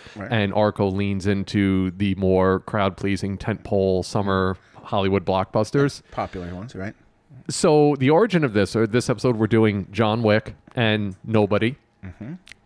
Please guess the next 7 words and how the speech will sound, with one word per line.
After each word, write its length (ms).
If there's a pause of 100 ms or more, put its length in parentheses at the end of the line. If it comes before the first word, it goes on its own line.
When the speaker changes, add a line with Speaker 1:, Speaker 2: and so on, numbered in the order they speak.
(340)
Speaker 2:
And 540 (260)
the 180
origin 360
of 80
this 200
episode 440
was 380